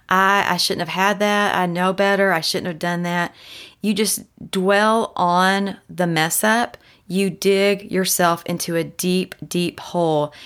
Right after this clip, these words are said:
And pretty soon, it will be so down, so deep that you can't see the light above you.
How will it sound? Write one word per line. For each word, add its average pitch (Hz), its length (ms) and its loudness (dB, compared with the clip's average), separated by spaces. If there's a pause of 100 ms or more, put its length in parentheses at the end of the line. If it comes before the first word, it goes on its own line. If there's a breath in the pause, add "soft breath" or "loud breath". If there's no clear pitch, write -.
(180 loud breath)
And 185 160 0
pretty 254 340 0
soon, 202 600 2
it - 180 0
will 180 320 -2
be 208 140 2
so 240 460 -2
down, 202 600 0
so 220 320 2
deep 190 540 -2 (260 loud breath)
that - 140 -2
you 208 120 0
can't 226 340 0
see - 300 2
the 202 140 2
light 185 360 0
above 185 360 2
you. 151 320 -6